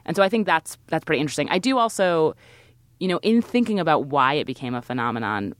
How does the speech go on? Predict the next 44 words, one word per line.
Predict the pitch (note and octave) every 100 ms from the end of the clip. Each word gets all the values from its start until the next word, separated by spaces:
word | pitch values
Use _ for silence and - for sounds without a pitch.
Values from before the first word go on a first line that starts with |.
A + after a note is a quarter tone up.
| -
versus | D#3+ E3+ - D3
something | D3 C#3 C3+
like, | C3 B2+ C#3
you |
know, | B2+
Top | C#3 B2+
of | C3+
the |
Lake, | A2+ A#2 C3
which | B2+
I | C3
think | C#3 B2+ -
got | - C3
amazing | C3+ C#3+ C#3 C#3
reviews | C3+ B2+ C3 B2+
and | B2
I | A#2+
loved | A#2 A#2 B2 B2+
and | A#2
is, | A2+ - - _ _ _ _ - -
you | C3
should | -
all | A3+
watch | C#4+ D4+
it. | C#3+ -
It's | D#3+ -
on | F#3
Netflix | E3+ - D3+ - A#3+
as | G#3+
well. | A#3+ F3 D#3 - - -
Um, | F#3+ E3+ D3 C3 - _ _ _ - _
you | -
know, | G#3+
there | G#3+ -
is | D#4+ E4+ A3+
this | A3 -
thing | G3 F#3
about | D#3+ D3 C#3 B2+ - -
sort | D#3 D3+
of, | C3 -
um, | B2 A2 F2
dude | - B3 C4+
shows | - A#2 F2+ F#2 - - - -
and, | D3+ D3+ D3 D3+